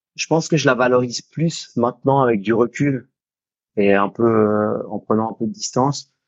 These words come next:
Sur le moment, j'ai vécu une, une expérience incroyable avec, avec Grégoire Courmeur, avec, avec Greg.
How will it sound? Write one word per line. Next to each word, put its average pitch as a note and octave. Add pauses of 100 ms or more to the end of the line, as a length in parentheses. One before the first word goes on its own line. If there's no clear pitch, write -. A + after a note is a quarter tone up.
(220)
Sur -
le C3+
moment, C#3+ (180)
j'ai G#2
vécu A#2
une, A2 (140)
une G#2
expérience A2+ (160)
incroyable B2+
avec, G#2
avec G2
Grégoire G#2+
Courmeur, A2+ (320)
avec, F#2
avec F#2+
Greg. A#2